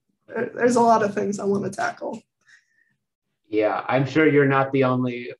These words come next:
Speaker 2: organization that has, <laughs> has those issues. We certainly have, just in covid, everyone would like to have some information about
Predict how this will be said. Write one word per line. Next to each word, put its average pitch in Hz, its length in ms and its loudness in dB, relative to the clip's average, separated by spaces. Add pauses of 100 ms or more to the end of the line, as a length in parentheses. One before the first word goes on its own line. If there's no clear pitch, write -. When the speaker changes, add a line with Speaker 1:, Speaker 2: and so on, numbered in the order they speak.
Speaker 2:
organization 127 800 -2
that 117 100 -12
has, 131 360 -2 (540)
<laughs> - 540 -20
has 127 200 -2
those 123 240 0
issues. 117 420 -6
We 123 100 -4
certainly 123 420 -2
have, 113 280 0 (760)
just 120 220 -8
in 113 140 -2
covid, 113 480 0 (680)
everyone 107 500 -2
would 110 140 -6
like 110 200 -2
to 123 60 -4
have 117 120 -2
some 120 120 -2
information 113 460 0
about 110 200 0